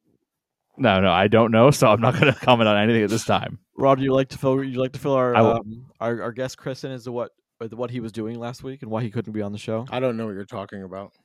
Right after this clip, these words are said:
Speaker 2: Running naked through wheat,
Speaker 1: Perfect.
Speaker 2: for, through wheat fields. Oh, but
Speaker 3: I
Speaker 2: you
Speaker 3: would never say that.
Speaker 2: Oh my goodness, it is
Speaker 1: Okay, so
Speaker 2: all
Speaker 1: h-, hold on, hold on, hold on. Funny story. So
Speaker 2: Were you really running naked through wheat
Speaker 1: <laughs> Once
Speaker 2: fields? <laughs>
Speaker 1: Not,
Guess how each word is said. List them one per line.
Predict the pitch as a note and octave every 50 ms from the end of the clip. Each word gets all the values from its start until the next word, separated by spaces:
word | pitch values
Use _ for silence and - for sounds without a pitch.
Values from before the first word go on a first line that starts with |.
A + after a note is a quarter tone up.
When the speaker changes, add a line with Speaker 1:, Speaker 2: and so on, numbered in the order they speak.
| _ _ _ _ _ _ _ _ _ _ -
Speaker 2:
Running | B2+ B2+ C3+ C#3+ C#3 C3+
naked | C3+ C#3 C#3+ C#3+ - C#3
through | C#3 C3 B2+
wheat, | C#3 D3+ - _
Speaker 1:
Perfect. | - - -
Speaker 2:
for, | - C3 B2+
through | - - B2+ B2+
wheat | C3+ D3 - -
fields. | - F#2+ F2 - - - - - - _ _ _ _ _ _ _ _ _ _ _ _ _ _ _ _ _ _ -
Oh, | C3 C3
but | B2
Speaker 3:
I | B2+
Speaker 2:
you | D3+ C#3
Speaker 3:
would | C#3+ -
never | G2 F#2+ F#2 F2 F#2 F2 D#2+ - -
say | - - F2+ F2+
that. | E2 D#2+ - - - _
Speaker 2:
Oh | E3 D#3
my | C#3+ C#3 C3+
goodness, | - C#3 C3 A#2 A#2+ -
it | - C#3 C#3+
is | C#3+ C3 A#2
Speaker 1:
Okay, | D3+ - G3 D3+
so | D3 D3 D3+
Speaker 2:
all | D3+ D3+
Speaker 1:
h-, | E3+
hold | C#3+ - F#3+ F3
on, | D3+ A#2 - - _ _ _ _ _ _
hold | - D3 D3+ C#3+
on, | A2+ F#2+ - _ _ _ _ _ _
hold | - C#3 C3
on. | A#2 G#2
Funny | - - - C#3 C#3 D3+
story. | C#3+ - - D3+ C#3+ B2 E2+ E2+ F#2 - _ _ _ _ _ _
So | - - - C3 A#2 G2+ G2 G2 G2 - _ _
Speaker 2:
Were | C3+ D3+
you | F3 F3
really | D3 D3+ D#3 E3
running | - D#3 D3+ D3 C#3 C3+
naked | C3 C#3+ - E3+ D#3
through | - C#3 B2
wheat | B2 C3+
Speaker 1:
<laughs> | D3 D#3 E3
Once |
Speaker 2:
fields? | - C#3+ - - - -
<laughs> | D4+ - - - - - _ _ _ _ _ _ _ _ _ - - E3 - _ _ _ _ _
Speaker 1:
Not, | C#3 D3+ D#3 D3+ D#3